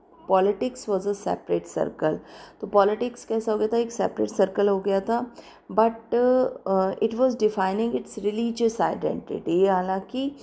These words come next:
पॉलिटिक्स में भी ये उस टाइम पे पता था कि, अ, कौन लोग ही हैं, इस्लाम है, तो अपनी रिलीजियस आइडेंटिटी को बनाए रखा। The only way the circles of religion and community could have separated was। अब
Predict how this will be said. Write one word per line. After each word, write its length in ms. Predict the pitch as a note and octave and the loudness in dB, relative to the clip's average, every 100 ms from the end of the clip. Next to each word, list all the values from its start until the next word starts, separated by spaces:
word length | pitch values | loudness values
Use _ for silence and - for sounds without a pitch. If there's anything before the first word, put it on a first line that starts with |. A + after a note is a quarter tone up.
| - - - _ - | -20 -20 -20 _ 4
पॉलिटिक्स 760 | G3+ G3+ G#3 A#3+ A#3 - - | 6 6 0 -4 -4 -14 -2
में 480 | A3+ A3+ A3+ A3 G#3+ | 4 4 4 0 0
भी 140 | A#3 | -2
ये 220 | A#3+ A#3+ - | -2 -2 -2
उस 260 | - G#3 | -6 -6
टाइम 180 | G#3 G3 | -8 -6
पे 100 | G#3+ | -8
पता 300 | - G3 G#3 | -6 0 0
था 220 | G#3+ G#3 | 2 -2
कि, 440 | G#3 A3 A3+ A#3+ A#3+ - - - | -2 -4 -2 -4 -8 -20 -20 -8
अ, 260 | - F#3 F#3+ | 0 2 2
कौन 300 | F#3+ F#3+ G3+ | 2 2 6
लोग 280 | A3+ A3+ A3 | 6 6 4
ही 100 | A#3+ | -2
हैं, 360 | B3 C#4 D#4 - | 0 0 -2 -6
इस्लाम 580 | F3 - E3 D3+ D3+ | -8 -4 -2 0 -2
है, 160 | D#3 F3 | -4 -6
तो 160 | F#3 A3 | -2 -2
अपनी 220 | G3 G#3 | 0 -2
रिलीजियस 560 | G3+ G3 G3+ G3+ A#3 | 0 0 0 0 0
आइडेंटिटी 500 | A3+ G3+ G#3 G#3+ A3 | 0 0 -2 -4 -6
को 140 | A#3 A#3+ | -4 -4
बनाए 320 | A#3 A3 A3+ | -2 0 0
रखा। 440 | A#3 A#3 A#3 A#3+ | -2 -2 -2 -2
The 160 | G#3+ A3 | 0 2
only 380 | G#3+ G#3+ A#3 C4 | 4 4 2 4
way 220 | A3+ A3+ | 4 6
the 120 | A3+ A#3 | 4 2
circles 320 | G3+ F#3+ G#3+ G#3+ | 0 0 -2 0
of 140 | A3+ | 0
religion 440 | G#3 F#3 F#3 F#3+ | 0 -2 -4 -4
and 180 | G#3+ A3 G#3 | -4 -6 -4
community 480 | F#3 F3+ F#3 G#3 G#3 | -4 -4 -6 -4 -4
could 120 | F#3 | -2
have 240 | F#3+ F#3+ | -2 -2
separated 560 | G3+ - F3+ E3+ G3 F#3+ | -4 -2 -2 0 -2 2
was। 180 | F3 E3+ - - - - - - _ _ | 0 0 -8 -20 -20 -20 -20 -20 _ _
अब 280 | A#3 A#3+ - | -2 -2 -6